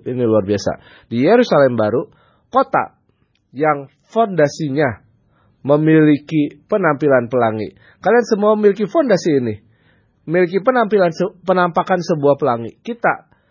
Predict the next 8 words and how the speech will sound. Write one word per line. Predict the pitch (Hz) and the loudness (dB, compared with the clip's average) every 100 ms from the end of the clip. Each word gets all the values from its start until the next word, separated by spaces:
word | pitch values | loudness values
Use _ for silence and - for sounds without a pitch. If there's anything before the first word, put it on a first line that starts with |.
| _ _ | _ _
agregat | - 170 160 214 185 185 175 | -2 -2 0 -2 0 -2 0
orang-orang | 165 170 180 175 170 | 0 0 -2 -2 -2
yang | 165 160 | -2 -2
telah | 175 165 | 0 0
diselamatkan, | 160 156 196 190 254 - 190 185 | -2 -2 -2 0 -2 0 -2 0
akan | 151 151 151 | -4 -4 -4
menjadi | 147 156 160 165 | -2 -2 -2 0
pelangi. | 277 240 160 127 113 | 2 2 0 -4 -12